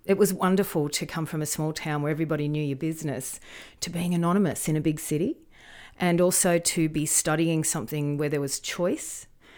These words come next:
And mass communications had just, uh, been instituted as a new form of,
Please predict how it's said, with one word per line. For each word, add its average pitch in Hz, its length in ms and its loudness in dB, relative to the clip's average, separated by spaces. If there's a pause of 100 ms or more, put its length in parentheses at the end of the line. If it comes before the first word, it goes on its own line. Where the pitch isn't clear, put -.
(180)
And 165 140 0
mass 175 180 4
communications 147 840 -2
had 135 260 -6
just, - 500 -4
uh, 143 220 -4
been 139 200 -4
instituted 143 640 -6
as 135 140 -8
a 139 40 -6
new 139 240 -4
form 139 360 -8
of, 135 240 -14